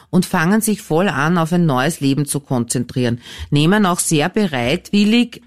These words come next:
psychotherapeutische Therapien in Anspruch,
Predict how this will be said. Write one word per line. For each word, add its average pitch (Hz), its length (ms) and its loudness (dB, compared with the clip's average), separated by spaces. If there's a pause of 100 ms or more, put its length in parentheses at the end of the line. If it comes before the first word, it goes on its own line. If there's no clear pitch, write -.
(100)
psychotherapeutische 165 1800 0
Therapien 170 540 2
in 147 200 0
Anspruch, 160 640 -2